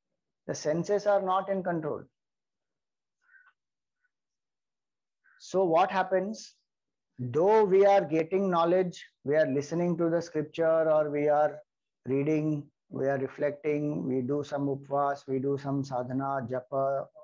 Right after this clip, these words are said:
bhajan, kirtan, many of those things. But our mind is like this asura only, or even like this devatas. Bhoga yoni, one is in that,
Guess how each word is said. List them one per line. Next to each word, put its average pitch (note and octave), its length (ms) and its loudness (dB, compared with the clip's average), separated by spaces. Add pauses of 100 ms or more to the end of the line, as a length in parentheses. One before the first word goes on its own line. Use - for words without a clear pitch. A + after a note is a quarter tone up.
(280)
bhajan, C3+ 600 -4
kirtan, C3+ 580 -6
many D#3 220 -4
of D#3 200 -2
those C#3 180 -6
things. C3+ 400 -10 (1700)
But D3+ 380 0
our F#3+ 320 6
mind F#3+ 320 2
is G3+ 140 4
like F#3+ 200 4
this F#3+ 140 4
asura F3+ 380 2
only, B2 320 -4 (1160)
or D#3 220 2
even F3 240 0
like E3+ 220 0
this E3+ 160 0
devatas. D3+ 600 -2 (240)
Bhoga E3 460 2
yoni, F3+ 300 2
one B2+ 220 -2
is E3 160 0
in F3 200 0
that, F3 200 0